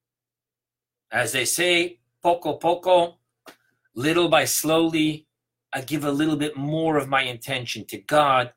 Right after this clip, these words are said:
a little less of my ego. Now, this lecture is going to explore the spirituality of Torah in levels upon levels,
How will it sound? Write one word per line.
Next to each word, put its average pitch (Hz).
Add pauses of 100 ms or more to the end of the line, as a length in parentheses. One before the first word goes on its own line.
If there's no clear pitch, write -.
a 120
little 117
less 135
of 113
my 104
ego. - (840)
Now, 156
this 220
lecture 185
is 147
going 165
to 151
explore 180 (220)
the 151
spirituality 160
of 131
Torah 180 (480)
in 151
levels 220 (120)
upon 156
levels, 123